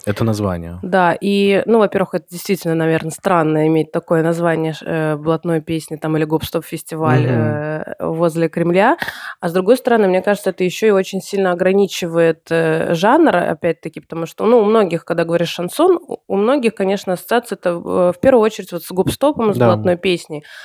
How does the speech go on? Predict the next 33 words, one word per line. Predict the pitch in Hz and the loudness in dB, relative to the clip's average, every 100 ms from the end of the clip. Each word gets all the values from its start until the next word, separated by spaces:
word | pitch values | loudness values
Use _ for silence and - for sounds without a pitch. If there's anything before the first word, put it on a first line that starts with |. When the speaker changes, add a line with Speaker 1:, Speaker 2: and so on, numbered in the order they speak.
| - - - | -20 -20 -6
Speaker 2:
А | 170 170 160 | 0 0 -2
как | 180 - | -6 -2
ты | 285 | 0
уже | 269 | 0
сказал, | - 226 208 208 | 0 -2 0 0
и | 196 | 0
как | 185 - | -2 -2
я | 196 | -2
для | 180 180 | -2 -6
себя | - 180 175 | -6 -2 0
вот | 165 165 - | 0 -2 -6
тут | 170 160 | -18 -10
раз, | 170 165 160 160 | -4 -4 -4 -6
эм, | 156 160 156 _ _ _ _ _ _ | -8 -8 -14 _ _ _ _ _ _
классифицировала, | 202 196 196 196 - 269 302 247 190 160 - - - - - _ 175 | -8 -8 -10 -16 -4 0 4 4 4 0 -6 -20 -20 -20 -20 _ -16
что | - 202 | -6 -6
шансон, | - 190 - 294 311 208 | -4 -2 2 2 4 4
ну, | 196 | 4
я | 202 | 4
н-, | 180 143 165 156 | 2 0 -4 -4
для | 175 | -4
себя, | 185 185 247 | -6 0 0
по | 269 | 0
крайней | 226 190 185 | 0 0 2
мере, | 208 247 | 2 2
вот, | 202 190 - - | 0 -4 -6 -4
э, | 175 180 170 170 | 0 0 0 0
на | 180 180 | 0 0
шесть | - - 175 156 - - - | -2 -2 -2 -4 -14 -20 -16
его, | 165 156 156 | -10 -8 -6
наверно, | 151 156 127 123 | -4 0 4 4
Speaker 1:
Мгм. | |
Speaker 2:
разделила. | 117 123 190 311 262 | 4 2 2 4 2